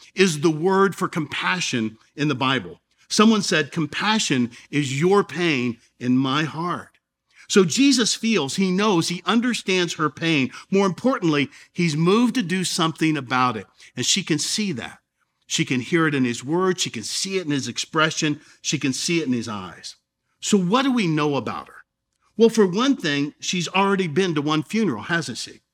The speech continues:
Because she's a widow. So at some point, her husband died. Maybe a long time ago, maybe recently. Now what's happening?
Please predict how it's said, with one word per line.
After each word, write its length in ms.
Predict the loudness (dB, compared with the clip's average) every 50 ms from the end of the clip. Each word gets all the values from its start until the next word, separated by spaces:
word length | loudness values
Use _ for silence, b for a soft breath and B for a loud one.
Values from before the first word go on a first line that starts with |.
| _ _ _ _ _ _ _
Because 260 | -6 -2 0 0 0
she's 220 | 2 0 0 -2
a 60 | -2 -2
widow. 400 | 0 0 -2 -2 -4 -10 -16 _ _ _ _ _ _ _ _ _ _ _ _
So 200 | -2 2 2 2
at 80 | 2 2
some 280 | 0 2 2 2 2
point, 460 | 2 0 -2 0 0 0 0 -2 -6 -12 _ _ _ _
her 160 | -2 -2 0
husband 440 | 2 0 0 0 0 -2 -4 -4 -4
died. 300 | -8 -10 -12 -14 -18 _ _ _ _ _ _ _ _
Maybe 540 | -10 -4 -2 0 2 4 4 4 4 2 0
a 80 | 0
long 220 | 2 0 0 -2 0
time 240 | 0 2 2 2
ago, 200 | 2 0 0 0
maybe 440 | 0 0 0 0 0 0 -2 -4 -6
recently. 580 | -4 -4 -4 -4 -4 -6 -8 -10 -14 -18 -20 -20 _ _ _ _ _ _ _ _ _ _ _
Now 300 | -2 0 2 4 2 2
what's 240 | 2 0 -2 -4 -8
happening? 420 | -10 -12 -14 -14 -16 -16 -16 -20